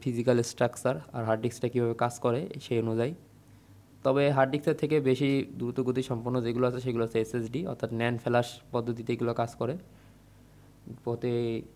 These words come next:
আর এগুলোতে ডেটা ট্রান্সফার রেট খুবই বেশি, যেহেতু এখানে কোনো মোটর, ম্যাগনেটিক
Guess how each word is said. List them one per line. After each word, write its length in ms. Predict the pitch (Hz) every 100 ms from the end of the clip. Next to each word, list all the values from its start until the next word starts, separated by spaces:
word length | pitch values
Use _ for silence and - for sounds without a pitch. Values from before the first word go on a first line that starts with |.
| -
আর 160 | 120
এগুলোতে 320 | 117 117 120 123
ডেটা 240 | 120 120
ট্রান্সফার 460 | 117 117 - 123 113
রেট 160 | 117
খুবই 220 | - 135
বেশি, 260 | 135 127 147
যেহেতু 280 | 131 120 123
এখানে 240 | 117 113
কোনো 220 | 113 113
মোটর, 520 | 113 113 127 135 123 120 - -
ম্যাগনেটিক 460 | 117 113 120 123